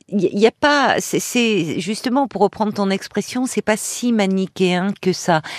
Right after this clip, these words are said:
Mais c-, je, quand je disais que l'entourage en, en rajoute, euh, l'entourage familial,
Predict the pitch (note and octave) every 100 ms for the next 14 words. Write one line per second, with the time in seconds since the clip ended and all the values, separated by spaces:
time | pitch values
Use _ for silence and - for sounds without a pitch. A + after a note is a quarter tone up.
0 | G#3 G#3+ C4+ D#4 - - F3+ G3 - C4
1 | C4+ C4+ C4 C#4+ A#3+ A3 G#3 G#3 G#3 A#3
2 | F3 F3 E3 D#3 E3+ A3 C#4 C#4+ - G3+
3 | E3+ F3+ - D#3 F#3 - E3 F#3 B3 C#4+
4 | C#4+